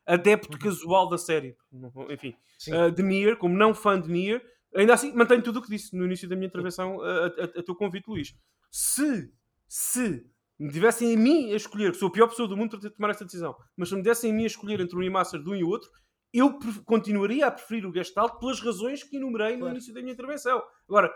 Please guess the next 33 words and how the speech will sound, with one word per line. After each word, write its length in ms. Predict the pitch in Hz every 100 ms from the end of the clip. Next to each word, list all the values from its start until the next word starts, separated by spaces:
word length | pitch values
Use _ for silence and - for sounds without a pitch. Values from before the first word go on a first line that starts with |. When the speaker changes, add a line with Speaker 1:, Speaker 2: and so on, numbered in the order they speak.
| -
Speaker 1:
não 200 | 185 214
quer 180 | 214 220
dizer 300 | 214 190 240
que 80 | 240
tu 80 | 247
não 120 | 247
Speaker 2:
Tudo 140 | 247
Speaker 1:
tenhas 140 | 262 311
Speaker 2:
bem, 80 | 311
Speaker 1:
toda 100 | 254
a 40 |
razão, 160 | 262 285
Speaker 2:
mas, 120 | 269
Speaker 1:
estás 80 | 262
a 140 | 247
Speaker 2:
mas, 100 | 262
mas 0 |
Speaker 1:
dizer, 140 | 254 240
Speaker 2:
é, 80 | 240
é 20 |
Speaker 1:
pronto. 140 | 240 277
Speaker 2:
bem 120 | 254
possível 360 | - 233 254 254
que 40 |
tu 60 | 220
tenhas 280 | 247 240 214
o 60 |
teu 160 | 220 240
desejo 400 | 175 208 208 -
cumprido, 360 | 214 190 214 -
porque 180 | -
eu, 80 | 262
eu, 260 | 226 196